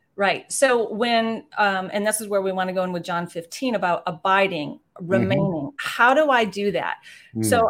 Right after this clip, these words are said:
Speaker 1: and, and I'm not discounting anything about what people do in the morning or, or their routine, and, and, and that's very personal. I'm trying to stir people up to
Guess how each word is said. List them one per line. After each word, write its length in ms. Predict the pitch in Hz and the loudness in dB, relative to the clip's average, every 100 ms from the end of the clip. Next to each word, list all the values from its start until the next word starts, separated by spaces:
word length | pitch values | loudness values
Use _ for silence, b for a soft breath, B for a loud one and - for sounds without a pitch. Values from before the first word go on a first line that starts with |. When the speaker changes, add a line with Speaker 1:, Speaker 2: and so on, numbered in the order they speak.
| 220 | 2
Speaker 1:
and, 100 | 220 | 2
and 140 | 226 247 | 4 6
I'm 100 | 294 | 4
not 200 | 302 233 | 2 0
discounting 580 | 262 - 233 196 196 | -4 -2 -6 -4 -2
anything 400 | 196 247 233 185 | -2 -2 -4 -6
about 420 | 170 175 170 - - | -2 0 0 -2 -4
what 260 | 180 - | -2 -2
people 260 | - 202 180 | -4 -12 -4
do 180 | 190 180 | -2 0
in 80 | |
the 80 | 175 | -2
morning 420 | 175 180 180 175 | -4 -2 -2 -2
or, 200 | 160 - - | -2 -4 -4
or 200 | 170 160 | -4 -4
their 180 | 160 | -6
routine, 640 | 160 156 - 220 202 190 175 | -4 -8 -8 -6 -2 -2 -2
and, 200 | 165 175 | -4 -4
and, 240 | 170 156 _ | -6 -8 _
and 320 | 175 170 156 - | -6 -6 -6 -2
that's 240 | 196 196 190 | 0 0 -2
very 260 | 185 175 | -2 -2
personal. 560 | 175 208 196 185 165 B B B _ - | 0 -2 -2 -6 -8 B B B _ 4
I'm 280 | 196 262 277 | 6 6 2
trying 360 | - 214 202 | 2 -2 -2
to 260 | - 202 190 | -6 -8 -6
stir 380 | - - 208 208 | -6 -2 0 0
people 480 | 208 196 185 170 180 | -4 -4 -2 0 4
up 280 | 190 185 | 2 2
to 460 | - 196 185 175 | -4 -2 0 0